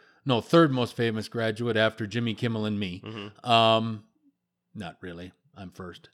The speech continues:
Speaker 1: Um, but anyway, uh, they have a new team chaplain in Las Vegas. Used to be Napoleon Kaufman, who played tailback for them back in the nineties, but he stayed in Oakland because he's got a job coaching a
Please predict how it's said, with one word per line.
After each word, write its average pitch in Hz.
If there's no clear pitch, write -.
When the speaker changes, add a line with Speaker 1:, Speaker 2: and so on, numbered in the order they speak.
Speaker 1:
Um, 147
but 127
anyway, 101
uh, 107
they 117
have 143
a 127
new 135
team 147
chaplain 127
in 120
Las 117
Vegas. 110
Used 185
to 165
be 127
Napoleon 143
Kaufman, 127
who 127
played 120
tailback 131
for 110
them 113
back 110
in 110
the 107
nineties, 110
but 104
he 120
stayed 120
in 107
Oakland 110
because 104
he's 110
got 110
a 101
job 110
coaching 110
a 95